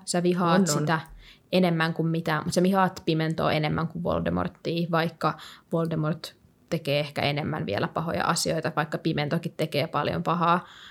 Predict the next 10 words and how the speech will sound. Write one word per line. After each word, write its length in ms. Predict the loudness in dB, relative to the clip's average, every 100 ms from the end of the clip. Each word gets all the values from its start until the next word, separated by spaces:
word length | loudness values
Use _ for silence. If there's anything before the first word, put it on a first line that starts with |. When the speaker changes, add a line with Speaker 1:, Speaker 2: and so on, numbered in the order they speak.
| -8 -2
Speaker 1:
Mut 220 | -2 2
Speaker 2:
Jep. 100 | 0
Speaker 1:
silti 300 | 2 2 0 2
Voldemortti, 840 | 4 6 6 4 4 2 2 2 0 2
Voldemort 440 | 4 6 4 2
on 100 | 2
vaan 140 | 2 2
just 140 | 0
se 80 | -2
pahis. 500 | 0 0 0 -4